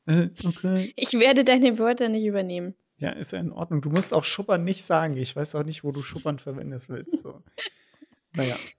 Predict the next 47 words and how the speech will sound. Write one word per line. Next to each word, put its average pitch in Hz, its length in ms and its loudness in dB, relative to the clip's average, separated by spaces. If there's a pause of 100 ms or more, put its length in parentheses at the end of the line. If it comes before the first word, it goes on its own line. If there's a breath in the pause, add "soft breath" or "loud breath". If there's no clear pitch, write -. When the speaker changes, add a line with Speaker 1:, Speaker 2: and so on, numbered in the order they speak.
(480 soft breath)
Speaker 1:
Aber 170 200 8
ich 175 100 0
bin 202 100 2
dann 180 120 0
trotzdem 208 420 -6
hin 170 280 0
und 139 120 -8
dann 143 140 -4
waren 147 180 2
halt 147 180 2
so 135 300 0
Scooter-Kids 190 840 -4
da 151 280 -2
und 135 220 -8
einer 139 200 -4
mit 135 140 -6
dem 131 120 -8
B 139 120 -4
M 135 120 -6
X 160 320 -4
und, 127 320 -6 (520)
ähm, 123 440 -6 (400)
der 131 220 -2
eine 143 280 0 (180)
von - 240 -6
den 131 100 -4
Scooter-Kids 147 640 -6
hat 151 120 -10
mir 131 100 -6
halt 131 140 -4
dann 127 100 -6
den 131 100 -6
Olli 147 260 -4
gezeigt 165 600 -8 (280)
und 127 300 -6 (120)
der 131 200 2
Speaker 2:
Wie 262 120 8
alt - 140 4
Speaker 1:
B - 20 -6
M - 40 -2
X 208 60 4
Speaker 2:
war 208 80 4
der? 202 140 0
Vierzehn? 349 540 -2 (760)
Speaker 1:
Elf 196 280 -2
vielleicht. 120 680 -10 (100)
<laughs> - 0 -